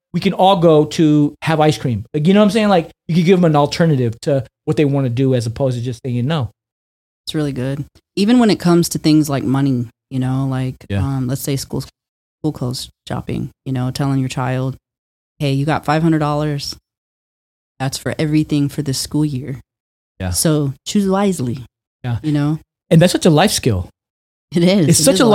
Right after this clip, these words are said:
Speaker 2: life
Speaker 1: skill to
Speaker 2: skill.
Speaker 1: teach your kid how to budget by, by give, you know, I didn't have that option when I was a kid. My mom took me to the store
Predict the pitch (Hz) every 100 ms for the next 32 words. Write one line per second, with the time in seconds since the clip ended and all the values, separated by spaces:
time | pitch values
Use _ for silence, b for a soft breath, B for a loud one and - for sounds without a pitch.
0 | 214 214 220 160 175 180 - 185 165 117
1 | 160 147 143 - 147 147 185 147 127 170
2 | - 185 202 196 - _ _ - 202 208
3 | 208 180 156 - 135 - 139 135 127 113
4 | - 120 110 147 190 190 175 185 175 165
5 | 151 - 160 156 151